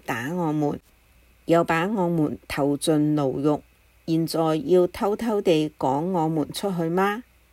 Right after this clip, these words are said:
不行，他们要亲自来领我们出去。法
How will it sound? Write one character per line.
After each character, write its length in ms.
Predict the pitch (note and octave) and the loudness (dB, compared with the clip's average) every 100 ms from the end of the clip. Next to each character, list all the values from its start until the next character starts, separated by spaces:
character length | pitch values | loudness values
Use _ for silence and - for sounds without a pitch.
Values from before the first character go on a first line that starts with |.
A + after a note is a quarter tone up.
| - | -2
不 60 | G#3+ | -2
行， 340 | G3 D#3+ D3+ - _ _ _ _ | 0 -2 -2 -8 _ _ _ _
他 160 | A#3 A#3+ | -4 0
们 240 | G#3+ D#3 | 0 2
要 260 | D#3+ F#3+ F#3 | 4 4 2
亲 300 | - B3+ B3 | 0 2 2
自 240 | - F3 | 4 4
来 220 | D#3+ C#3+ | 4 2
领 340 | D3+ D3 D#3+ E3 | 2 2 2 2
我 160 | D3+ | 0
们 220 | E3 C#3 | 0 0
出 180 | C3 G#3+ | -2 -6
去。 440 | F#3+ F3+ E3+ E3+ - _ _ - | -2 2 4 2 -2 _ _ -18
法 240 | - F3 | -4 -4